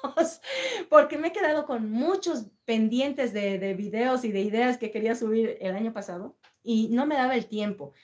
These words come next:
Entonces, ahora que ya estoy un poquito más tranquila, estoy metiéndole, pero así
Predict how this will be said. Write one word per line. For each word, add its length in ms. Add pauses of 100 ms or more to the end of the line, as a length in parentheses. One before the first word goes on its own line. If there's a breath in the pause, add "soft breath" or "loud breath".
(120)
Entonces, 440
ahora 200
que 100
ya 40
estoy 200
un 80
poquito 380
más 240
tranquila, 640 (400 loud breath)
estoy 640
metiéndole, 600
pero 200
así 440